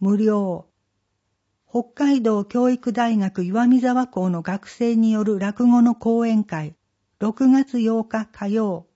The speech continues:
午前十一時。出演者、釣り亭黒鯛、黒川雄生さん、芸術スポーツ専攻三年。演目、緑の窓口。定員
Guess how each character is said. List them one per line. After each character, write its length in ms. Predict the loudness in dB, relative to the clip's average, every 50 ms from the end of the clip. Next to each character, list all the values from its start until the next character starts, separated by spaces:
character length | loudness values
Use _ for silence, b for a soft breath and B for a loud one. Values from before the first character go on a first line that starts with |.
| _ _
午 180 | -2 -2 0
前 300 | 0 0 0 0 -2 -4
十 260 | -4 -2 0 0 0
一 300 | 0 -2 -4 -6 -8 -8
時。 220 | -6 -8 -10 -10 _ _ _ _ _ _ _ _ _ _ _ _
出 320 | _ -20 -20 _ -6 -2 0
演 260 | 2 4 4 4 2
者、 320 | 0 -4 -10 -10 -10 -10 _ _ _ _ _ _ _ _ _
釣 320 | -10 -6 -4 -2 -2 -2 -4
り 0 |
亭 280 | -2 -2 0 0 0 -2
黒 360 | _ -6 -4 -2 -2 -2 -2
鯛、 300 | -4 -6 -8 -8 -12 -16 _ _ _ _ _ _ _ _ _
黒 240 | _ -4 -2 -2 -2
川 300 | 0 0 -2 0 0 0
雄 200 | 0 0 0 0
生 240 | -2 -2 -4 -6 -6
さ 200 | -4 -6 -6 -6
ん、 180 | -6 -6 -10 _ _ _ _ _ _ _
芸 240 | -4 -2 0 0 0
術 380 | 0 -2 -4 -4 -4 -6 -6 -6
ス 120 | -8 -12
ポ 200 | _ -4 -2 -2
ー 40 | -2
ツ 120 | -2 -6
専 260 | -8 -4 -2 0 0 0
攻 320 | -2 -2 -4 -4 -4 -4
三 340 | -6 -6 -2 0 0 2 2
年。 300 | 0 0 -4 -6 -8 -12 _ _ _ _ _ _ _ _ _ _ _ _ _ _ _ _ _ _ _ _ _ _ -4
演 300 | 0 2 4 4 6 4
目、 480 | 4 2 0 _ -4 -4 -4 -4 -8 _ 0
緑 440 | 2 2 4 4 4 2 2 2 0
の 160 | 0 0 0
窓 320 | -2 -2 -2 -2 0 2 2
口。 420 | 2 2 -2 -6 -20 -20 -20 -20 _ _ _ _ _ _ _ _ _ _ _ _ _ _ -12
定 300 | -6 -2 0 2 2 2
員 380 | 2 2 4 4 2 2 0